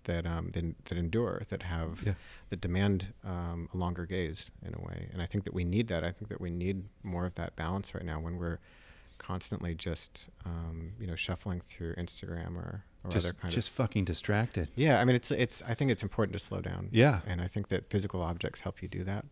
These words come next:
Speaker 1: I think the physical medium, uh, making and seeing and, and, and, you know,
Speaker 2: That's great.
Speaker 1: touching physical stuff is good.
Speaker 2: Yeah.
Speaker 1: Um, it's, you know, ul-, ul-, ultimately we, we have to, we have to, um, deal with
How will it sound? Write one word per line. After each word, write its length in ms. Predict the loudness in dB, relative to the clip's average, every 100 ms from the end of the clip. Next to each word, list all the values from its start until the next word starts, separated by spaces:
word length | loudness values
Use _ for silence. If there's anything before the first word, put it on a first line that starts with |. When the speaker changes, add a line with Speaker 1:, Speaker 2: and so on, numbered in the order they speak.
| -10
Speaker 1:
I 60 | -8
think 200 | -6 -8
the 80 | -4
physical 340 | -2 -2 -2
medium, 480 | -2 0 0 -2 -4 -12 -20 -20 -16 -10
uh, 120 | -6
making 560 | 0 0 2 2 2 0 -6
and 220 | -6 -6
seeing 400 | -2 0 2 2
and, 260 | 0 -2 -8 -12 -8
and, 160 | -8 -10 -18 -12
and, 160 | -8 -6
you 80 | -4
know, 160 | -6 -8 -14 -20 -18 -16 -6
Speaker 2:
That's 160 | -4 2
great. 140 | 2
Speaker 1:
touching 280 | 4 2 2 0
physical 300 | -2 -2 -4
stuff 440 | -2 -2 -2 -10 -12
is 180 | -12 -10 -4
good. 320 | -2 -2 -6 -12 4
Speaker 2:
Yeah. 280 | 8 10 8 4 -6
Speaker 1:
Um, 240 | -6 -4 -4
it's, 340 | -6 -6 -6 -2
you 60 |
know, 160 | 2 4
ul-, 180 | 2 2
ul-, 180 | 2 2
ultimately 480 | -2 0 0 0 0
we, 260 | 2 0 -2
we 120 | -2
have 220 | 0 -2 -2
to, 200 | -2 -2 -6 -20 -20 -20 -20 -20 -20 -12 -6
we 120 | -2
have 200 | -2 -4
to, 320 | -4 -4 -2
um, 280 | -2 -2 -4 0
deal 160 | 2
with 240 | 2 -2